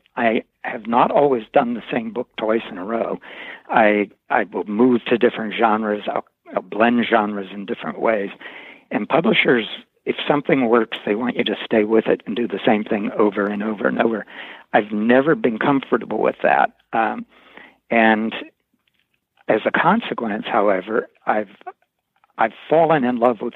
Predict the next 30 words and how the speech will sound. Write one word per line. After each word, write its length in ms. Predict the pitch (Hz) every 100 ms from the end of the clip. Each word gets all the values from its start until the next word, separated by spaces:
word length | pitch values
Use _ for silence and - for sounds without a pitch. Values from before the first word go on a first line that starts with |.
| -
storytelling, 640 | 123 135 127 123 107 107
I 60 |
think, 260 | 101 139 113
in 100 | 120
a 80 | 104
different 420 | 98 131 123 -
way 380 | 117 117 104 104 - - - - _
than 100 | 135
I 100 | 117
would 240 | 104 120 135
have 120 | 110 233
if 180 | - -
I 100 | 107
had 240 | 101 95
done 240 | 107 117 123
the 80 | 104 -
same 200 | 107 -
thing 220 | - -
over 180 | 107 110
and 120 | 110
over. 320 | 101 95 - -
I've 160 | 110 101
written 380 | 120 - 104 -
so 80 | 139
many 260 | 120 127 101 -
different 340 | 120 117 110
types 340 | - 135 139 -
of 120 | 123
books, 320 | 95 101 - - - - - - -
uh, 300 | - 104 104